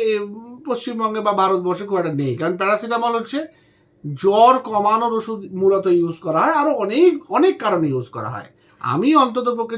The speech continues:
চল্লিশ পঞ্চাশটা কারণে প্যারাসিটামল ইউজ করে থাকি, কিন্তু কথার কথা তর-, মানে বোঝার সুবিধার জন্য বলছি যে প্যারাসিটামল জ্বর কমানোর ওষুধ। তো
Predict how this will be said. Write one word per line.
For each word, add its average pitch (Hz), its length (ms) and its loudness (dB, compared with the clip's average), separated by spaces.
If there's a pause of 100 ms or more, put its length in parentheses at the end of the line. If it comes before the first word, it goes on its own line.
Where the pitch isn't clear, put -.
চল্লিশ 202 340 -4
পঞ্চাশটা 190 480 -4
কারণে 160 240 -2 (320)
প্যারাসিটামল 147 580 -2
ইউজ 151 200 -4
করে 139 200 -4
থাকি, 127 180 -8 (380)
কিন্তু 190 220 2 (920)
কথার 285 300 2
কথা 262 160 2 (120)
তর-, 214 340 2
মানে 202 180 4 (580)
বোঝার 294 320 2
সুবিধার 226 340 -2
জন্য 185 140 2 (120)
বলছি 151 220 -4 (120)
যে 349 140 0
প্যারাসিটামল 165 600 -2 (380)
জ্বর 220 260 6
কমানোর 120 460 -6
ওষুধ। - 180 -20 (1000)
তো - 60 -8